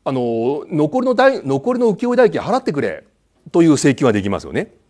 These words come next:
そうすると、この損害賠償請求権と、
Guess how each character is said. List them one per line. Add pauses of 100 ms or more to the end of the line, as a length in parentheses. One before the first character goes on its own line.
(500)
そ
う
す
る
と、 (540)
こ
の (400)
損
害
賠
償
請
求
権
と、